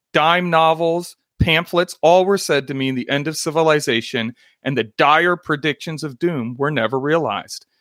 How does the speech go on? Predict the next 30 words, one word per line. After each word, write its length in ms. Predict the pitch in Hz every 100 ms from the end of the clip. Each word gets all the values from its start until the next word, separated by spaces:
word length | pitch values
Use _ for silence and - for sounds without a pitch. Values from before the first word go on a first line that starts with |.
| _ _ -
Every 220 | 147 190
single 320 | - 202 180
time 380 | 180 196 180 143
when 120 | 143
reminded 440 | 135 139 160 170 147
of 120 | 131
these 160 | 135
past 340 | - 151 165 -
failures 380 | 147 143 143 -
to 80 | -
predict 340 | 131 156 -
the 120 | 151
end, 140 | 127 123
we 100 | 135
are 80 |
told, 260 | 131 156 147
'But 160 | 139 -
this 160 | 143
time 240 | - 151 151
it's 140 | -
different. 400 | 127 - 120 110 _ _ _ -
This 180 | 208 -
time 240 | 196 170
it's 140 | 156
too 160 | - 156
powerful, 480 | - 139 135 - 139
too 240 | - 190
much, 300 | 151 127 -
too 180 | - 147
fast.' 480 | - 120 101 -